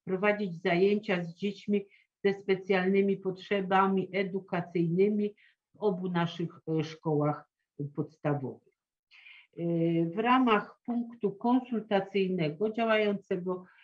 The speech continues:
e, w Urzędzie Gminy dla obsługi programu Czyste Powietrze, e, cały czas udzielane są porady i konsultacje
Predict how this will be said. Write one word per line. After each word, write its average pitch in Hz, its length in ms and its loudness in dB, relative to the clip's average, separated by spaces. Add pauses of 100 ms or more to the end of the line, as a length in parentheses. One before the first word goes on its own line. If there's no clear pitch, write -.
(200)
e, 180 240 2
w - 160 -10
Urzędzie 185 480 2
Gminy 180 760 2 (340)
dla 180 340 2
obsługi 185 480 -8
programu 185 680 -2
Czyste 202 320 -4
Powietrze, 175 840 -4 (680)
e, 190 220 4
cały 247 340 2
czas 220 320 2
udzielane 190 640 2
są 165 240 -6
porady 208 460 0
i 190 140 -4
konsultacje 190 960 0